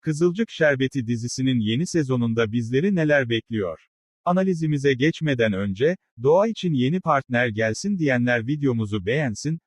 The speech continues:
bakalım kaç kişiyiz? Dizinin yeni sezonunda Doğa için yeni bir partner diziye dahil olacak.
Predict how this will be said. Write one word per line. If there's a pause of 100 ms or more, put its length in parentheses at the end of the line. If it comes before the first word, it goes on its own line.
bakalım
kaç
kişiyiz? (680)
Dizinin
yeni
sezonunda
Doğa
için
yeni
bir
partner
diziye
dahil
olacak.